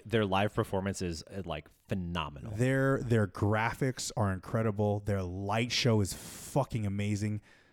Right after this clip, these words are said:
Speaker 2: Their theatrics with characters that come on stage, mind blown.
Speaker 1: Ugh, I
Speaker 2: Fucking mind blown.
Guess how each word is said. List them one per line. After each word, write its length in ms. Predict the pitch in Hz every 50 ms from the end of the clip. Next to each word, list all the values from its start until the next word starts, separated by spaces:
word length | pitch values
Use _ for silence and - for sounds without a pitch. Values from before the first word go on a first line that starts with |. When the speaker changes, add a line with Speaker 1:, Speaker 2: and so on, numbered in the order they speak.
| _ _ -
Speaker 2:
Their 420 | - 107 117 113 110 107 104 110 -
theatrics 880 | - - - - 160 143 131 123 123 127 - - - 117 98 - -
with 240 | - 107 95 - - - _ _ _ _ _ _ _ _ _ _ _ _ _ _ -
characters 580 | - - - 151 143 139 127 - 127 117 101 92
that 180 | 110 101 -
come 220 | - - 139 120 117
on 200 | 113 113 110 104
stage, 460 | - - - 120 117 113 101 107 - _ _ _ _ _ _ _ _ _ _ _ _ _ _ _
mind 540 | - 135 135 139 147 143 147 147 143 131 110
blown. 280 | 98 107 92 87 78 78 - _ _ -
Speaker 1:
Ugh, 120 | 101 85 - - - - - -
I 60 | 104
Speaker 2:
Fucking 440 | - 196 180 160 - 175 156 143 131
mind 520 | 127 131 139 139 131 127 131 127 120 107
blown. 180 | 107 110 101